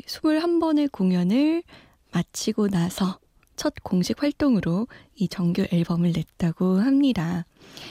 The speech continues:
타이틀곡은 하드캐리예요. 하드캐리. 아마 뭐 어린 친구들은 알겠지만 좀 나이가 드신 분들은 "하드캐리가 뭐야?"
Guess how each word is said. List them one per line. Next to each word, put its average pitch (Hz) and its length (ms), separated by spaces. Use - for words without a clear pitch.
타이틀곡은 330 760
하드캐리예요. 196 840
하드캐리. - 760
아마 202 440
뭐 - 260
어린 269 320
친구들은 269 540
알겠지만 170 800
좀 285 140
나이가 180 300
드신 233 280
분들은 220 560
"하드캐리가 320 760
뭐야?" 180 320